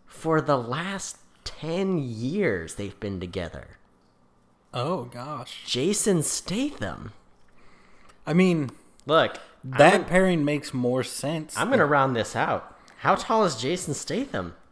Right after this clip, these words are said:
Speaker 2: Six two?
Speaker 1: Five ten. Five foot ten.
Speaker 2: Cody, he fights The Rock,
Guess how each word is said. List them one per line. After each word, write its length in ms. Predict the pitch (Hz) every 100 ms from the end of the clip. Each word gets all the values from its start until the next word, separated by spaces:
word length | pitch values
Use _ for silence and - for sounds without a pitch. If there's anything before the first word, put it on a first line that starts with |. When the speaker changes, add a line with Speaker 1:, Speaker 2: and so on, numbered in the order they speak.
| _ - - _ _
Speaker 2:
Six 360 | - - 123 -
two? 300 | - 160 190 - - -
Speaker 1:
Five 340 | - 117 202
ten. 480 | - - 120 113 73 - - - - _ - - - _ _ _ _ _ -
Five 200 | 92 92
foot 220 | 110 -
ten. 340 | - 80 82 - - _ - _ _ _ _ - - _ _ - -
Speaker 2:
Cody, 240 | 190 185
he 100 | 131
fights 400 | 170 202 214 214
The 140 | - 127
Rock, 500 | 120 151 - -